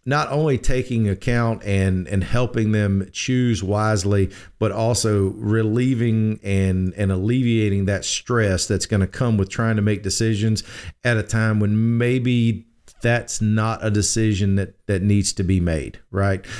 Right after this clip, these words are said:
Um, you know, if, if you get into, uh, a, an advanced state or a long-term care situation or assisted living, uh, mental capacity, uh, e-, the stress of what you're going through could cause you to make some decisions that you probably shouldn't.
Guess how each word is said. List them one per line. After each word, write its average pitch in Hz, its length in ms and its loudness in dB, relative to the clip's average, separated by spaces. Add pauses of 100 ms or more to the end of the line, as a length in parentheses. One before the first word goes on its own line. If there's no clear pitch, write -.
(100)
Um, 92 440 0
you 104 100 2
know, 98 100 2
if, - 240 -4
if 101 200 -2
you 139 160 0
get 131 200 0
into, 123 520 0
uh, 101 280 0
a, 101 320 -2
an 98 120 2
advanced 101 580 -2
state 117 400 0
or 92 160 0
a 90 40 0
long-term 117 500 0
care 117 240 0
situation 110 640 -2
or - 20 2
assisted 107 400 0
living, 107 340 0 (400)
uh, 92 240 0
mental 131 360 2
capacity, 123 800 0 (160)
uh, 98 340 2
e-, 113 180 0
the 107 220 -2
stress 131 540 0
of 104 120 -2
what 117 200 0
you're 113 100 -2
going 113 300 0
through 117 320 0
could 120 240 -4
cause 107 260 0
you 117 80 0
to 104 60 0
make 107 220 0
some 104 160 0
decisions 101 540 0
that 95 200 -2
you 98 60 -2
probably 104 340 0
shouldn't. 95 400 0